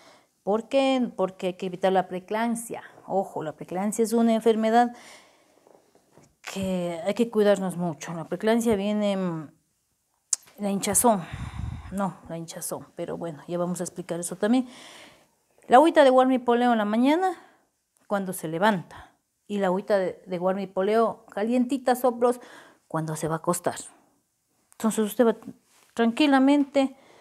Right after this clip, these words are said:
a quitar esos fríos, ¿ya? Ahora vamos por lo que es la famosa preeclampsia. Es una enfermedad, como dicen otros, antes no había eso. ¿Y ahora cómo apareció? Hay, hay, hay mujeres que no creen en eso.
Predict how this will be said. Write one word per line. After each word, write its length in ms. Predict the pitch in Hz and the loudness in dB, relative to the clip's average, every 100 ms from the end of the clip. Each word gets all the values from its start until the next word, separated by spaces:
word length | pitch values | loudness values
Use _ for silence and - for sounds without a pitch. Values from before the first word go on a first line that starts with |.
| - _ _ _ _ _ | -20 _ _ _ _ _
a 80 | 180 | -16
quitar 320 | 185 185 208 | -10 -2 0
esos 260 | 196 170 147 | 0 -8 -10
fríos, 380 | 165 139 135 - | -10 -10 -8 0
¿ya? 260 | 233 240 - - - - - - - - | 2 0 -4 -6 -2 -2 -2 -6 -10 -2
Ahora 320 | 208 190 165 | 2 4 2
vamos 280 | 170 196 202 | 0 -2 -4
por 200 | - 214 | -2 -2
lo 120 | 208 202 | -2 -2
que 80 | |
es 100 | 214 | -4
la 160 | 202 190 | -2 -4
famosa 460 | 190 202 202 208 - | -2 -4 -2 -4 -4
preeclampsia. 640 | 220 247 254 262 240 - - - - - _ | -6 0 2 2 -2 -10 -16 -20 -20 -20 _
Es 140 | 190 | -10
una 140 | 185 180 | -6 -6
enfermedad, 580 | 170 196 185 190 202 202 | -6 -4 -2 0 0 -2
como 240 | 180 170 | -10 -8
dicen 260 | 185 185 185 | -8 -8 -8
otros, 300 | 190 - - | -8 -10 -2
antes 600 | 240 240 214 185 180 147 - | 0 0 -2 -6 -10 -10 -4
no 120 | 226 | 2
había 240 | 247 240 214 | 4 4 4
eso. 240 | 202 - - - - _ _ _ _ _ _ - | 2 -4 -12 -20 -20 _ _ _ _ _ _ -4
¿Y 80 | 208 | 0
ahora 160 | 208 | 0
cómo 180 | 196 202 | -2 -8
apareció? 720 | 190 196 202 196 233 151 - - _ _ - | -4 -2 -2 -2 -4 -4 -8 -18 _ _ 0
Hay, 240 | 214 214 - | 2 2 0
hay, 320 | 208 - _ 202 | -4 -6 _ -4
hay 80 | 226 | 0
mujeres 320 | 226 240 240 | 2 2 -2
que 100 | - | -2
no 240 | 196 247 247 | 2 2 2
creen 380 | 277 302 262 | 0 2 2
en 160 | 220 247 | 2 2
eso. 360 | 269 254 - | 2 0 -12